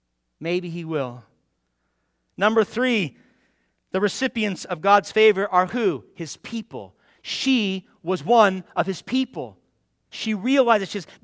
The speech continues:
"I'm a daughter of Abraham. If God would come back and not forget his promise to Abraham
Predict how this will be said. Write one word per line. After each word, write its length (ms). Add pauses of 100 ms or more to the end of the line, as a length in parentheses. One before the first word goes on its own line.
"I'm 180
a 60
daughter 420
of 220
Abraham. 420
If 120
God 280
would 100
come 200
back 260 (100)
and 140
not 180
forget 280
his 100
promise 380
to 120
Abraham 440